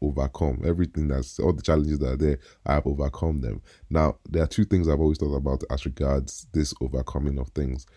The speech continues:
One of them is, so when I think of, like, challenges coming up,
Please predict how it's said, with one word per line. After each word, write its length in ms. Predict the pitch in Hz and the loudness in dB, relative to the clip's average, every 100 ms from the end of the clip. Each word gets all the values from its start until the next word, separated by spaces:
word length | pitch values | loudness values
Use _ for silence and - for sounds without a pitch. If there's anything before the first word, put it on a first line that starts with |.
| - _ _ | -20 _ _
One 320 | - 85 92 | -6 4 8
of 100 | 92 | 8
them 220 | 82 82 76 | 8 6 4
is, 340 | 69 67 - _ _ _ _ _ _ _ - | 2 -2 -6 _ _ _ _ _ _ _ 0
so 140 | - 92 | 6 10
when 240 | 101 110 | 12 12
I 140 | 104 | 10
think 220 | 78 90 82 | 6 4 2
of, 200 | 71 64 | 0 0
like, 200 | - 73 | -2 -2
challenges 420 | - 82 80 80 78 | 2 4 4 2 -2
coming 340 | - 69 67 | -2 -2 -2
up, 120 | 62 | -4